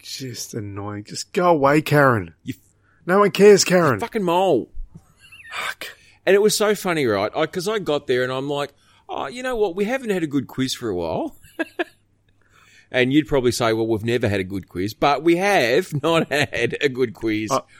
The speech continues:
Speaker 1: I think my silence
Speaker 2: <laughs>
Speaker 1: said, "We've never
Speaker 2: A
Speaker 1: had a
Speaker 2: good
Speaker 1: good
Speaker 2: quiz.
Speaker 1: quiz."
Speaker 2: Mm. Um, and I'm thinking, "Yeah, fuck, you know what?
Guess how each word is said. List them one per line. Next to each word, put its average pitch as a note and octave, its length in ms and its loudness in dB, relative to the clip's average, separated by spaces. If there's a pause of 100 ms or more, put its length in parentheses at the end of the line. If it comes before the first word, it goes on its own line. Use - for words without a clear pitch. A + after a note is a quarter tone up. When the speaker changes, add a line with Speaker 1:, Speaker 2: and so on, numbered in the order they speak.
(100)
Speaker 1:
I C3+ 100 -2
think C3+ 200 -6
my A2 200 -4
silence B2 840 -2 (140)
Speaker 2:
<laughs> - 120 -10
Speaker 1:
said, G2+ 560 -2 (220)
"We've A2 160 -6
never G#2+ 260 -2
Speaker 2:
A G2+ 40 0
Speaker 1:
had G2+ 100 -4
a A#2 60 0
Speaker 2:
good G#2+ 100 -4
Speaker 1:
good G#2+ 140 0
Speaker 2:
quiz. F#2 240 -4
Speaker 1:
quiz." F#2 120 -8 (720)
Speaker 2:
Mm. A#2+ 40 0
Um, C#3 520 -2 (520)
and E3+ 120 -8
I'm F#3+ 140 -4
thinking, F#3 460 -2 (460)
"Yeah, C4+ 320 -4
fuck, C#4+ 340 -10
you B3+ 140 -10
know D4 180 -4
what? C#3+ 300 0